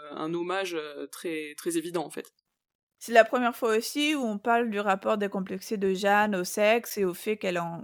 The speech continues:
Speaker 2: en enchaîne les relations. Et c'est quelque chose, bah, on y reviendra tout à l'heure, hein, mais qui est à la fois, euh, gentiment moqué par sa sœur, mais qui n'est pas vraiment condamné. Donc ça, c'est aussi quelque chose d'assez, euh, progressiste et intéressant.
Speaker 1: Mm.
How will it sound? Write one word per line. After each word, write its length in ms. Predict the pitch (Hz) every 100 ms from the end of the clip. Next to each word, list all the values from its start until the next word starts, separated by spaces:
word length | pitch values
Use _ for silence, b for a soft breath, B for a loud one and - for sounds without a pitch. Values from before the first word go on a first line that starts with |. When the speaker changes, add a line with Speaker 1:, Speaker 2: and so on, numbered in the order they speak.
| -
Speaker 2:
en 140 | 180
enchaîne 300 | 180 - 214
les 80 | 202
relations. 760 | 208 185 175 180 - 226 262 294 B B -
Et 80 | 185
c'est 120 | 190
quelque 220 | 208 196
chose, 240 | - 240 233
bah, 120 | 185
on 100 | 185
y 60 |
reviendra 320 | 185 185 180 185
tout 140 | 185
à 100 | 190
l'heure, 200 | 208 226
hein, 100 | 202
mais 140 | 185 180
qui 220 | - 190
est 60 | 180
à 100 | 175
la 100 | 175
fois, 380 | - 196 185 170
euh, 40 |
gentiment 480 | 180 208 196 214 202
moqué 480 | 196 208 202 226 226
par 180 | 190 190
sa 120 | 196
sœur, 340 | 185 220 247 233
mais 160 | 196 185
qui 140 | 185
n'est 120 | 196
pas 160 | 202 180
vraiment 320 | 180 175 202
condamné. 560 | - 190 180 165 180 220
Donc 160 | 185
ça, 140 | - 196
c'est 140 | -
aussi 260 | 190 220 226
quelque 180 | 185
chose 160 | - 220
d'assez, 340 | 180 185 214 196
euh, 80 | 185
progressiste 640 | - 196 175 175 247 277 -
et 60 |
intéressant. 520 | 180 180 208 160 - - _ -
Speaker 1:
Mm. 120 | 185